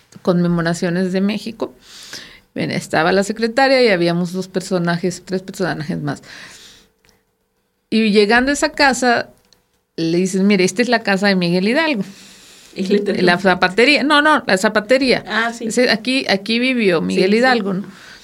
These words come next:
Speaker 1: Y aunque la placa está allá enfrente, pero realmente fue aquí. Y entonces, eh, eh, este otro historiador que nos acompañaba dice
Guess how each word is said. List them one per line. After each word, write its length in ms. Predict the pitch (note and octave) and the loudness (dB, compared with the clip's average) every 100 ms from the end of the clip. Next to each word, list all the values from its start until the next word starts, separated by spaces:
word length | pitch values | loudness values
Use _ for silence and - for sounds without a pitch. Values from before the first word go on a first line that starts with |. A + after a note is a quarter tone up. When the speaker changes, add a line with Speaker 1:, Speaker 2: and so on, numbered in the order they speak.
| - - _ | -20 -20 _
Speaker 1:
Y 640 | - G#3 G3 F#3+ F#3 F3+ - | -2 2 4 6 6 4 2
aunque 240 | G3 G3+ G3 | 0 2 4
la 160 | F3 | 4
placa 260 | F#3+ F#3 A3+ | 2 0 0
está 200 | A3 A3+ | 0 2
allá 120 | A3 | 2
enfrente, 520 | A3+ B3 B3 A#3+ B3 | 2 2 2 2 0
pero 240 | A#3+ F3+ D#3 | 0 -2 0
realmente 420 | D3+ D#3 E3 F3 | -2 -2 -6 -8
fue 220 | F3 F#3+ | -4 -4
aquí. 340 | - - C#4 - | -2 -4 -6 -4
Y 80 | A3+ | 0
entonces, 680 | A3 A3 A#3+ B3 C#4 C4+ - - - | 0 2 0 2 0 -2 -6 -14 -6
eh, 320 | A3+ G#3 G#3 | -2 -2 -2
eh, 460 | - F3 F3 F#3 F#3 | -2 -2 -2 -4 -4
este 240 | F#3 G#3 A#3+ | -4 -4 -4
otro 180 | A#3 B3 | -2 -4
historiador 560 | B3 A3+ G#3+ G#3 G#3 | -2 0 2 2 0
que 100 | G3+ | -2
nos 160 | G#3+ G#3+ | -4 -2
acompañaba 680 | G#3 G#3 G3+ G#3 G3+ G#3 F#3+ | -4 -2 0 0 2 2 2
dice 440 | F#3 F#3 D#3+ - | 0 0 -2 -4